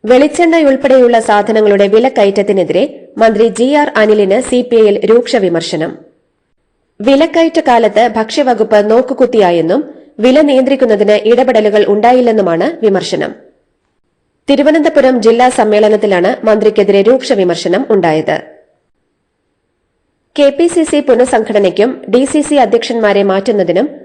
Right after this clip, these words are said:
പട്ടിക വെട്ടിച്ചുരുക്കാൻ കെ പി സി സി നേതൃത്വം തീരുമാനിച്ചു. എ ഐ സി സി നിർദ്ദേശപ്രകാരം പട്ടിക വെട്ടിച്ചുരുക്കാൻ വീണ്ടും ചർച്ച നടത്താനാണ് തീരുമാനം. കേരളത്തിൽ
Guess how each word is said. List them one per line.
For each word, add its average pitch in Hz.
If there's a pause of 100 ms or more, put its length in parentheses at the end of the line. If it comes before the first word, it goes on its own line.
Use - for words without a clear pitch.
(200)
പട്ടിക 247
വെട്ടിച്ചുരുക്കാൻ 233
കെ 233
പി 254
സി 180
സി 240
നേതൃത്വം 190
തീരുമാനിച്ചു. 170 (1080)
എ 254
ഐ 302
സി 311
സി 285
നിർദ്ദേശപ്രകാരം 226
പട്ടിക 262
വെട്ടിച്ചുരുക്കാൻ 226
വീണ്ടും 254
ചർച്ച 208
നടത്താനാണ് 190
തീരുമാനം. 175 (1040)
കേരളത്തിൽ 311